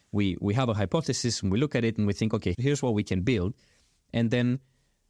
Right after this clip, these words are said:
the fact of the matter is that what you're building is not an M V P, it's just an, uh, an M P, it's just a minimum product, but it's not necessarily viable. I mean, to me, that, that part in the middle, the viability of an experiment is really important, because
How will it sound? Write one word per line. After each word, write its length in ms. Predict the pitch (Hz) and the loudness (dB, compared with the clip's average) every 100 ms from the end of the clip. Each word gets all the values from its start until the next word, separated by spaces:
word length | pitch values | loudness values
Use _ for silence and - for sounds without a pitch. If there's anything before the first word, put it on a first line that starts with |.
| - | -6
the 80 | |
fact 260 | 110 127 - | -2 -2 -2
of 80 | 117 | 0
the 80 | 113 | 2
matter 360 | 120 123 110 - | 0 0 0 0
is 160 | 101 | 0
that 140 | 101 98 | 0 0
what 160 | 101 | 0
you're 80 | 104 | -2
building 300 | 92 120 101 | 0 0 2
is 120 | 92 | 0
not 160 | 107 113 | 0 0
an 80 | 95 | 2
M 120 | 92 | 0
V 120 | 87 | 0
P, 280 | 85 117 90 | 0 0 0
it's 220 | 82 92 | -2 -2
just 220 | 101 101 101 | -2 -2 0
an, 260 | 90 87 - _ - | 0 -2 -6 _ -4
uh, 160 | 101 | -2
an 160 | 101 107 | 0 0
M 160 | 120 117 | 0 0
P, 360 | - 101 - _ - | 0 -2 -4 _ -4
it's 80 | |
just 140 | 107 - | -2 0
a 60 | |
minimum 320 | 117 139 123 104 | 0 2 2 0
product, 380 | 110 92 87 _ | 0 0 -2 _
but 140 | 107 104 | 0 0
it's 120 | 107 | 0
not 100 | 139 | 0
necessarily 360 | 139 - 120 | 0 0 0
viable. 500 | 104 98 101 104 92 | 0 -2 0 0 2
I 40 | 98 | 0
mean, 100 | 117 | -2
to 240 | - - | -4 -2
me, 120 | 123 143 | 0 0
that, 180 | 123 | 0
that 240 | 107 104 - | -2 -4 -4
part 280 | - 131 131 | -2 -2 0
in 60 | |
the 60 | 113 | 0
middle, 240 | 117 117 | 2 2
the 100 | 98 | 2
viability 920 | 95 92 95 92 92 139 156 - 101 92 _ _ - | 0 0 0 0 0 0 0 0 -2 -2 _ _ -2
of 80 | 101 | 0
an 100 | 90 | 0
experiment 560 | 85 - 107 104 90 - | -2 -2 0 2 0 0
is 120 | 123 | -2
really 180 | 147 180 | 2 2
important, 500 | 120 - 160 - 98 | 0 0 -2 0 0
because 340 | 95 117 113 | 0 0 -2